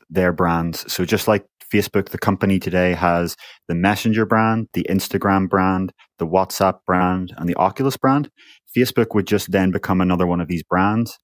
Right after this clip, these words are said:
and the larger company, whatever it will be called, is then the parent company, but with its overall focus in both the naming and branding on A R, V R, and the digital worlds that Facebook hopes to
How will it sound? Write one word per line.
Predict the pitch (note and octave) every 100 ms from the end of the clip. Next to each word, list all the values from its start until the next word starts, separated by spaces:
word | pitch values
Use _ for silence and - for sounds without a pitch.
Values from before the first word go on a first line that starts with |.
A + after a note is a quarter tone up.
| -
and | F2
the | E2+
larger | F2+ G2 G#2+
company, | G#2+ A2 - A2+ A2+ - _ _ _
whatever | E2+ E2+ E2+ F2
it | -
will | F2 E2+
be | F2
called, | - F#2 G2+ G#2+ - _ _ _ _
is | E2 F#2
then | F#2+
the | F#2
parent | - F#2+ G2+ -
company, | G#2 G#2 G#2 G#2 - - _ _ _
but | F#2+ F#2
with | F#2
its | F#2+ -
overall | G2+ G2+ G2 F#2 F#2 -
focus | - G2 - F#2+ F#2+
in | F2
both | F2+ -
the | F2+
naming | F2 F2+ F2
and | F2 E2+
branding | E2+ E2+ F2+ F2 E2+ _ _ _ _ -
on | E2+ F2 F2+
A | F2
R, | E2+ E2+ D#2+
V | F2 E2+
R, | E2 E2 E2 - - - _ -
and | E2+ D#2+
the |
digital | D#2+ E2+ F2 E2+
worlds | E2 E2 E2 D#2 - - -
that | E2+ - F2+
Facebook | E2+ - E2+
hopes | F2+ F2 -
to | - E2+